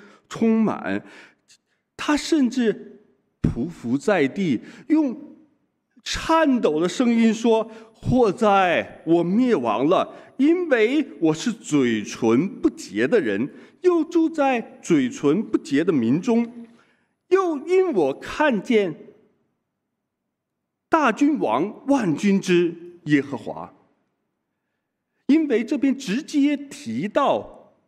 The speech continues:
除掉以赛亚的罪，所以说嘴唇不洁所指代的便是人的罪。以赛亚如此的惊惧，是因为他忽然意识到，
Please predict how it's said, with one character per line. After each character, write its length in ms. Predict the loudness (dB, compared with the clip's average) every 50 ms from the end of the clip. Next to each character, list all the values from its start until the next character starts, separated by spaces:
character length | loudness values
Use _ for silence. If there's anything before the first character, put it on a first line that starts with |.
| _ _ _
除 320 | -16 -12 -6 -2 -2 -2
掉 380 | -2 -2 0 0 2 2 2 0
以 180 | -2 -4 -8 -10
赛 280 | -10 -8 -6 -4 -2
亚 260 | 0 0 -2 -2 -4
的 160 | -4 -2 -4 -4
罪， 340 | -4 -2 0 0 0 0 -6 -10 -10
所 180 | -2 -2 0 0
以 100 | 0 -2
说 220 | -2 -2 -2 -2
嘴 240 | -2 -2 -2 -2 -2
唇 240 | -2 -2 -2 -2 0
不 160 | 0 -2 -2
洁 560 | -2 -4 -2 0 2 2 2 2 -2 -6 -12 -2
所 160 | 0 0 0
指 280 | 0 -4 -12 -14 -14 -4
代 220 | -2 -2 -2 0
的 100 | 0 -2
便 240 | 0 0 0 -2 -2
是 260 | 0 0 0 0 0 -2 -10 -20 -20 -20 _ _ _ _
人 180 | -2 0 2 2
的 80 | 2 2
罪。 240 | 2 2 0 0 -2 -6 -16 -20 -20 -20 -20 _ _ _ _ _ _ _ _ _ _ _ _ _ _ _ _
以 100 | -4 -4
赛 160 | -2 -2 -2
亚 340 | -2 -2 -2 -4 -6 -8 -10 -12 -10
如 380 | -4 -2 0 0 0 0 -2
此 560 | -4 -8 -14 -18 -16 -10 -6 -2 0 0 -2 0
的 340 | 0 2 2 4 2 2
惊 500 | 0 -2 -8 -4 0 2 4 4 2 2
惧， 380 | 0 0 0 0 0 -2 -6 -14 -20 -14 -8
是 180 | -2 0 2 2
因 200 | 2 2 2 0
为 280 | 0 0 0 -2 -2 -6 -10 -16 -6
他 180 | -2 -2 -2 -2
忽 400 | -4 -8 -2 0 2 2 4 2
然 260 | 0 -2 -4 -4 -6 -8 -10 -6
意 160 | -2 -2 -2
识 180 | -2 -4 -6
到， 480 | -2 0 0 0 0 -4 -12 -20 -20